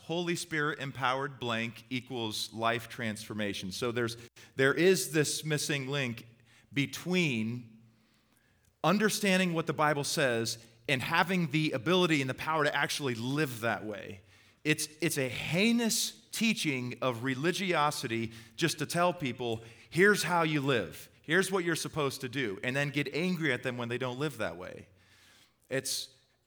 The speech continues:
not how we are designed to change and to grow. W-, there's a peace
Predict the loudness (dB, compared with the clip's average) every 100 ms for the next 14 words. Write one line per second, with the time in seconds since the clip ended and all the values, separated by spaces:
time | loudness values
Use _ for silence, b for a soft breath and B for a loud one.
0 | _ _ _ _ _ -12 -4 0 2 0
1 | -4 -4 -2 0 -2 -6 -6 -4 -4 -4
2 | -4 -4 -4 -4 -8 -8 -8 -6 -4 -6
3 | -6 -8 -6 -4 -4 -4 -8 -4 -4 -6
4 | -10 -10 -6 -6 -4 -6